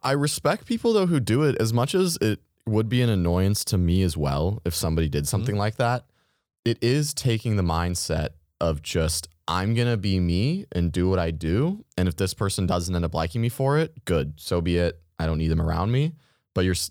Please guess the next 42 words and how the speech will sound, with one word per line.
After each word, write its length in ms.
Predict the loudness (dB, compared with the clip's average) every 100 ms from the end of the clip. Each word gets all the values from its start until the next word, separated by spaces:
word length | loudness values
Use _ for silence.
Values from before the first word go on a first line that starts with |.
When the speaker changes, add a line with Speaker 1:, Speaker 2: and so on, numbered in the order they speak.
| -2
Speaker 1:
also 260 | -2 0
taking 280 | -2 -2 -2
the 60 | -4
chance 480 | -4 -2 -2 -2 -4
that 200 | -2 -2
maybe 220 | 0 0 0
this 120 | -2
person 340 | -2 -4 -4 -4
is 220 | -2 -2
gonna 180 | -4 -4
engage 400 | -6 -4 -6 -6
with 140 | -10 -8
you 200 | -8 -4
and 80 | 0
maybe 220 | 0 0
it 100 | 0
will 220 | 0 0
be 140 | 0 -4
something 400 | -4 -6 -6 -4
good. 380 | -4 -4 -4 -6 -8 _ _ _
Where 160 | -2 0
Speaker 2:
True. 120 | -4 -4
Speaker 1:
it, 80 | -2
like, 160 | 0 -2
it 100 | 0
is, 500 | 2 2 0 -4 -6 -10 _ _ _ _ _ _ _ _ _ _
in 160 | 0 2
one 280 | 2 2 2
way, 440 | 2 2 2 0 -4 _ _ _ _ _ -2
pretty 180 | 0 2
respectable 680 | -2 -2 -4 -4 -2 0
to 80 | -2
go 220 | -2 -2
out 200 | -2 -4
on 80 | -4
that 160 | -4 -4
limb 380 | -2 0 0 -2
and 120 | -4
try 260 | -4 -6
to 80 | -4
have 240 | -4 -4 -2
that, 200 | -4